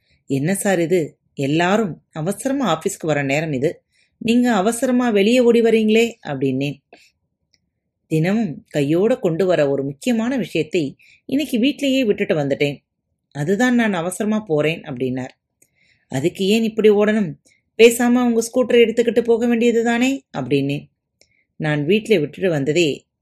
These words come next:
என்னோட ஸ்கூட்டரை தான் சார், அதை எடுத்துக்கிட்டு வரத்தான் ஓடுறேன்" அப்படின்னு சொல்லிவிட்டு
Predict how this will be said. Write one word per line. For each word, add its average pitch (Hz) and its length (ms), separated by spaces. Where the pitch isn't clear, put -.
என்னோட 165 240
ஸ்கூட்டரை 226 460
தான் 135 220
சார், 139 340
அதை 254 340
எடுத்துக்கிட்டு 226 380
வரத்தான் 185 560
ஓடுறேன்" 139 480
அப்படின்னு 170 260
சொல்லிவிட்டு 147 760